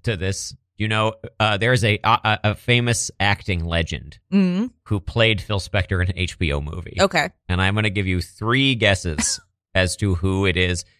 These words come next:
Speaker 1: And this is someone who was, like, became famous in the seventies,
Speaker 2: Okay.
Speaker 1: was a huge star, and, uh, has had, like, a long career. Okay?
Speaker 2: Donald Sutherland.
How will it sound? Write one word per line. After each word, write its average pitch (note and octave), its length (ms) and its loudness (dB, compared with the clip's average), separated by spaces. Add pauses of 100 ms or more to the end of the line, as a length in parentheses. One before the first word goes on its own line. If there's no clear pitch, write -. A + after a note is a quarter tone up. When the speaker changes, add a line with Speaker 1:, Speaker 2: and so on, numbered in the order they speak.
Speaker 1:
And B2 100 0
this B2+ 140 6
is C#3 100 2
someone B2 340 4
who B2 100 4
was, G2+ 160 0
like, G2 280 0 (640)
became A2 320 2
famous B2 320 2
in C3 40 0
the B2 80 2
seventies, G2+ 600 2
Speaker 2:
Okay. F#3 380 4
Speaker 1:
was G2+ 160 2
a - 20 2
huge G2+ 380 0
star, E2+ 560 4 (280)
and, F#2 420 0 (220)
uh, F#2 340 2 (100)
has G#2+ 220 4
had, G2+ 160 2
like, F#2 140 0
a F2 60 -6
long D#2+ 420 -2 (100)
career. D#2 520 -8 (800)
Okay? - 60 -2
Speaker 2:
Donald G#3 320 6
Sutherland. D3 520 0